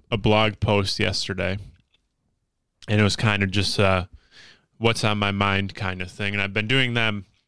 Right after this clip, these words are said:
once a month for the past few, uh, few months, um, which is, is kind of fun to just, you know, put whatever I'm feeling,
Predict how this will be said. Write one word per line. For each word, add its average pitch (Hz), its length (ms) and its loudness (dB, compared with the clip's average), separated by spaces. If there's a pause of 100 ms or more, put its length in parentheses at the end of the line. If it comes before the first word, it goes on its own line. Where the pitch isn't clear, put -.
(240)
once 117 320 0
a 110 60 -2
month 101 280 -2
for - 140 -8
the 95 100 -8
past 98 360 -4
few, 95 400 -6
uh, 90 160 -6
few - 200 -12
months, 92 520 -10 (1300)
um, 92 460 0 (1400)
which 143 260 2
is, 147 200 2
is 147 200 -6
kind 151 200 0
of 120 60 -4
fun 127 320 -2
to 113 100 -2
just, 107 580 -4 (340)
you 110 100 -8
know, 101 100 -4 (400)
put 127 180 0
whatever 107 340 0
I'm 101 140 0
feeling, 101 600 -6